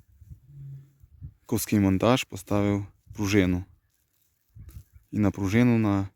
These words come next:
черв'як клюнув от такий карасик.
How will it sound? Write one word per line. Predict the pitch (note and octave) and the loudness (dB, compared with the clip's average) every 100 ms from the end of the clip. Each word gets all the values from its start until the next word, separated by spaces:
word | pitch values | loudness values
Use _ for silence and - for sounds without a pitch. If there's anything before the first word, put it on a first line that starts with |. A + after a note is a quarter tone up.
| _ | _
черв'як | - G#2 G2+ G#2+ | -6 0 2 0
клюнув | - - G2 F#2 | -4 -4 -2 -2
от | F#2+ - - _ _ _ _ _ _ | -4 -8 -20 _ _ _ _ _ _
такий | - A2 | -8 -6
карасик. | - F#2+ F2+ F2+ - - | 0 2 2 0 -12 -20